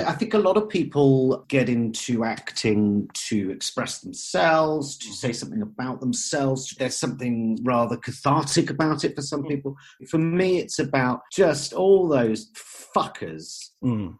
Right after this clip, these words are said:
Speaker 1: that have pissed me off along the way.
Speaker 2: Yeah, Tim
Speaker 1: It's
Speaker 2: Stickler, for a
Speaker 1: "Screw
Speaker 2: start.
Speaker 1: you." Yeah, I can now say to Tim Stickler, "Have you got a quarter of a million followers on YouTube?" "No, you bloody haven't." Again, Sue Pollard. So for me, uh, it brings me no joy that I'm more famous than you, because you are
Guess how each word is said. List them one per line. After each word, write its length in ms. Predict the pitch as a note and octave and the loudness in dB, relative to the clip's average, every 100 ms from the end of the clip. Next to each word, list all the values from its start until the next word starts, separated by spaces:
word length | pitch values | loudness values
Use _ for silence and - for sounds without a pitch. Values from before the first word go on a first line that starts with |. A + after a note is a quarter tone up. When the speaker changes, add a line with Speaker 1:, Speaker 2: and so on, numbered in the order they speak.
| _ B2 | _ -8
Speaker 1:
that 140 | A#2+ | -6
have 140 | B2 | -8
pissed 340 | - C#3+ - - - | -4 -2 -2 -10 -6
me 160 | B2+ B2+ | -2 -2
off 380 | A#2+ A#2 A2+ - - | -2 -2 -4 -10 -8
along 500 | B2 A2+ A2+ A2 G#2 | -4 0 0 0 0
the 80 | G#2 | 0
way. 680 | A#2+ A#2+ D#2+ - - A2 - | 2 0 -2 -10 -18 -18 -16
Speaker 2:
Yeah, 260 | G2 G2+ F#2+ - | -4 -2 -2 -2
Tim 160 | C#3 A#2 | 2 2
Speaker 1:
It's 80 | - | 0
Speaker 2:
Stickler, 300 | A#2 - E2 | -2 -4 -4
for 140 | D3 | 0
a 40 | D#3 | 2
Speaker 1:
"Screw 120 | D3 C#3 C#3 | 2 2 2
Speaker 2:
start. 240 | C#3 - | 0 -4
Speaker 1:
you." 120 | - - _ _ _ | -10 -20 _ _ _
Yeah, 320 | G#2 C3 - - _ - | 0 2 0 -12 _ -8
I 140 | C#3 C#3 | 0 0
can 220 | C#3 B2+ | 2 0
now 240 | C3 B2 | 2 0
say 360 | A#2+ - D3 C#3+ | -2 0 4 4
to 140 | C#3 C#3 | 2 0
Tim 220 | D#3 B2 | 2 2
Stickler, 420 | - B2 D3+ D3+ | -2 -4 0 0
"Have 100 | C3+ | 0
you 100 | D#3 | 0
got 160 | C#3+ C3+ | -2 -2
a 20 | |
quarter 280 | D3+ C#3 C#3+ | -4 -6 -8
of 80 | |
a 40 | D3 | -6
million 200 | D3 C#3+ | -6 -6
followers 280 | D3 D3+ D3 | -6 -6 -8
on 60 | D#3+ | -8
YouTube?" 280 | D#3+ - | -8 -8
"No, 80 | D#3 | -6
you 120 | D#3 | -6
bloody 220 | D#3 D#3+ E3 | -6 -8 -10
haven't." 260 | G#3 - - - | -14 -18 -20 -10
Again, 360 | B2+ C#3+ E3+ D#3+ | -2 2 2 0
Sue 320 | - E3 E3+ | 0 -2 0
Pollard. 440 | G3+ C4 B3 - - _ _ | -4 -6 -8 -12 -16 _ _
So 160 | - B3 | -2 0
for 140 | A#3+ | 2
me, 460 | B3 C4+ C4+ C4 B3+ | 4 4 4 0 -4
uh, 960 | F#2+ F#2+ D#2 D#2+ E3 E3 D#3+ D3+ D#3+ - | -6 -14 -16 -14 -12 -10 -8 -6 -6 0
it 140 | G#3+ | 0
brings 240 | B3 A#3 A3+ | 0 -2 0
me 80 | G#3+ | 0
no 200 | F#3 F3 | 0 0
joy 200 | F3+ D#3+ | 2 2
that 160 | D3 | 2
I'm 140 | C#3 C#3 | 2 4
more 180 | C3+ C3+ | 2 0
famous 400 | C#3 A2+ A2+ - | -2 -2 -4 -6
than 160 | G#2 | -4
you, 340 | G#2+ G2 A#2+ - | -2 -2 -2 -6
because 400 | - - A#2 - | -12 -10 -10 -8
you 480 | C3 C#3+ C3+ B2+ A#2+ | -4 0 0 0 -4
are 240 | B2 D#2 | -6 -8